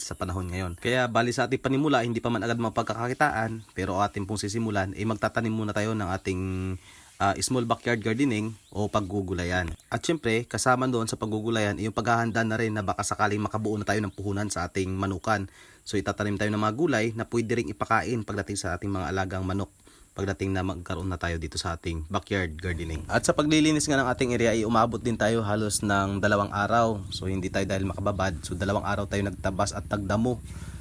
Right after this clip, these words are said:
So, kaya po malinis yung ating palibot. And pinagdamuhan po natin yan para pagtaniman din po ng ating mga gulay.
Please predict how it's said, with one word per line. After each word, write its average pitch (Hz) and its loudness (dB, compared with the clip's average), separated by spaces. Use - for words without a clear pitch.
So, - -4
kaya 101 4
po 107 0
malinis 104 2
yung 98 2
ating 98 0
palibot. 95 0
And 95 0
pinagdamuhan 110 2
po - -8
natin 120 0
yan 92 -4
para 104 2
pagtaniman 104 0
din 107 -2
po 98 -4
ng 98 0
ating 98 -2
mga 95 0
gulay. 92 -2